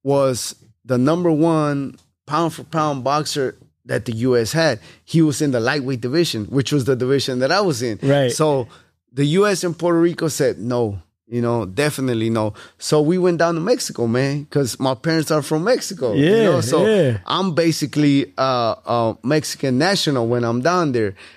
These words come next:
Speaker 1: uh, because of my parents. So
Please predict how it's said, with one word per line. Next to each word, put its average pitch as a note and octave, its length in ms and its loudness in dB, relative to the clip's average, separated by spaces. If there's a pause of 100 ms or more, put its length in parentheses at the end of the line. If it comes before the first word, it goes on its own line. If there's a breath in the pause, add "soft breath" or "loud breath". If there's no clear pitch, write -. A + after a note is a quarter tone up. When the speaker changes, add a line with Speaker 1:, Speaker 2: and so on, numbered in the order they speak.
(160 loud breath)
Speaker 1:
uh, C#3 220 0
because B2 400 -4
of B2 100 0
my B2 180 -2
parents. E3 540 -2 (220 soft breath)
So C3 520 2